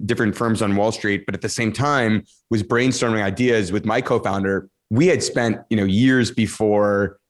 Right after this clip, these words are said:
um, you know, starting the business, just time brainstorming ideas, talking about founders we admired,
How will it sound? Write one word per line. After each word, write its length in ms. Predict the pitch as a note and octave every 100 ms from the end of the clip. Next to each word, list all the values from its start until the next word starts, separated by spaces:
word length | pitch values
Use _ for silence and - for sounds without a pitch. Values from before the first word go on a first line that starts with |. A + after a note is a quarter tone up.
| _
um, 680 | G2+ G2 F#2+ F#2 F2+ E2+ D#2+ - _
you 120 | A2
know, 60 | G#2
starting 400 | - C3 C#3+ C#3
the 60 |
business, 460 | G#2+ G2 G2 F#2+ -
just 260 | - A2+ -
time 520 | - A2 A2 G2+ G2 - -
brainstorming 540 | A#2 A#2+ A#2+ C3 A2 G#2
ideas, 400 | G2 G#2+ F2+ -
talking 340 | - C3+ C3+
about 240 | A2+ G#2
founders 420 | - G#2+ G#2+ G#2 -
we 120 | G2
admired, 560 | F2+ F#2 F2+ F2+ F2